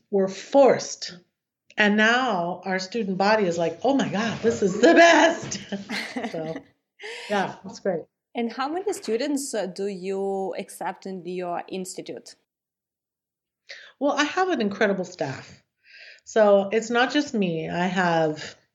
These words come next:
Speaker 1: a certification coordinator, I have an institute coordinator, and they both work full time. And then I have support team from my level five instructors. And so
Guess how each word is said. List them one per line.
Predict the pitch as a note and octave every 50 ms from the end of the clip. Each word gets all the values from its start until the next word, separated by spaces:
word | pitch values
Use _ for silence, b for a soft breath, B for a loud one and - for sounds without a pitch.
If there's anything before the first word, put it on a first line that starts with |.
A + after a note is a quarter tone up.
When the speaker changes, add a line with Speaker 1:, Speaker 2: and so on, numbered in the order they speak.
| _ _ _ _ _
Speaker 1:
a | - F3 E3
certification | E3 - - - F#3+ F#3 G3 F#3+ - - - - A3 A3+ A3+ C#4 C#4 C4+ -
coordinator, | C4+ B3+ B3+ B3 B3 B3 B3+ B3+ B3+ A#3+
I | A3 G3+
have | F3+ F#3 F#3 E3
an | E3 E3
institute | F3+ G#3+ B3 - - - A#3 A3+ - C4 B3 A#3+
coordinator, | - A#3+ A3+ A#3 G#3 A3 A3 A3 G#3+ A3 G#3 - - -
and | - G#3+ G#3+ G#3+ G#3+ G#3+ G3 F#3 F3+ G3
they | G#3+ A#3+
both | A#3 C4 C4+ C4+ C4+
work | A#3 A3+ A3+ A3+ -
full | - G3 F#3+
time. | - E3 C#3+ C#3+ C#3+ - B B B B B B B B B B B
And | - F#3 G3 G3
then | G#3 G#3 G3+
I | G3 G3 G3+
have | G3+ G3 A3 G#3+ G3+ G3+ G3 F#3+ F#3+ F#3 F3 - - _ _ -
support | - - - G3 G3 - B3 A3+ A3+ A3+ A3+
team | - A3+ G#3+ G3+ G3
from | G3 G3 G3 F3 E3+ E3 E3 E3 D#3+ -
my | G3 F#3+ F3 E3
level | E3+ F3 G3 G3+ G#3 G#3+
five | G3+ G#3 - G3+ F#3+ F#3+ F#3+ F3+
instructors. | F#3 F#3 F3+ - - - B3+ C4 C4 C4 - B3 A#3+ A#3+ A#3 G#3+
And | G3+ - G3+ G3 G3
so | G3 G3 A3 G3+ G3 F#3+ F3+ F3+ - - -